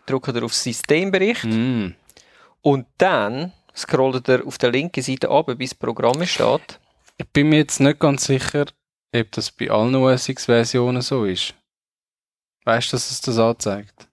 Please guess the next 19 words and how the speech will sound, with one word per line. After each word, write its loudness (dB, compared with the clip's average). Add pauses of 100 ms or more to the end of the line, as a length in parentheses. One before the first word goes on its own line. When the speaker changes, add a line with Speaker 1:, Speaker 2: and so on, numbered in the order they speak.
(600)
Speaker 2:
Aber 2
wahrscheinlich 2
schon. -4 (180)
Gehen 4
wir 4
mal 4
davon 2
aus, -2
dass -2
es -10
bi-, -4 (520)
mit 0
den 4
letzten 2
drei 0
Versionen 2
noch -2
so -6
geht. -4